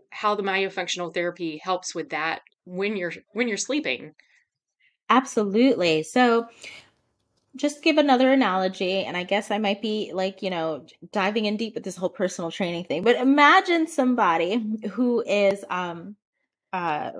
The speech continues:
Speaker 2: has six-pack abs, very well, you know, developed abdominal region, and they lie down.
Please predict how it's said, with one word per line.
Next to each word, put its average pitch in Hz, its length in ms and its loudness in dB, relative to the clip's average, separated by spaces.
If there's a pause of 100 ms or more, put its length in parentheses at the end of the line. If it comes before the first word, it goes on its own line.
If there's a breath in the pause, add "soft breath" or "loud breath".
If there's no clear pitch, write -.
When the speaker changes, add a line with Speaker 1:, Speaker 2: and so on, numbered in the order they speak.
(180)
Speaker 2:
has - 400 -8
six-pack 240 500 -2
abs, - 380 -4 (160)
very 208 380 4
well, 165 560 4 (380 soft breath)
you 180 100 -6
know, 160 120 0
developed 156 680 0
abdominal 147 500 -4
region, 123 380 -10
and 165 120 -6
they 220 140 4
lie 196 280 2
down. 131 360 -6